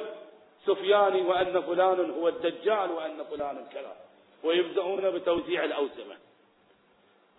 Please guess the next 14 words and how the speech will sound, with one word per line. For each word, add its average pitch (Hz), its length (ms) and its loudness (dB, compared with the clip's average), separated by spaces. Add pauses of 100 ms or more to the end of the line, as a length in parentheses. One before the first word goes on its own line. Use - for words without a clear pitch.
(180)
أيضا 175 320 6
من 180 260 2
المشاريع 202 920 4
الذي، 226 460 2 (640)
أيضا 156 220 8
من 233 200 4
الظواهر 247 600 12
الذي 254 440 6 (380)
أرجوها 254 640 10
إلى 254 120 12
غد، 220 420 10
ما 214 140 6
زلنا 208 640 4
معناه 202 580 12